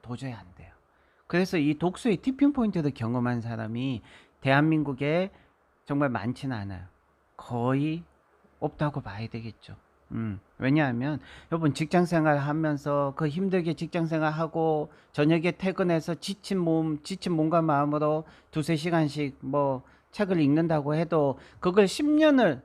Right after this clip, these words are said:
한 거하고요. 하루 온종일 생생한 에너지를 가지고 하루 온종일 독서를 하면서 삼 년을 한 거하고 어느 게 더 독서를 많이 할 수 있을까요? 여러분,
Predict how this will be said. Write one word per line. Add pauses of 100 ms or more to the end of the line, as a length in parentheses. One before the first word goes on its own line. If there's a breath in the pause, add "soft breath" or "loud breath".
(100)
한
거하고요. (800 soft breath)
하루
온종일 (280)
생생한
에너지를
가지고
하루
온종일 (840)
독서를
하면서
삼
년을
한
거하고
어느
게
더
독서를
많이
할
수
있을까요? (480 soft breath)
여러분,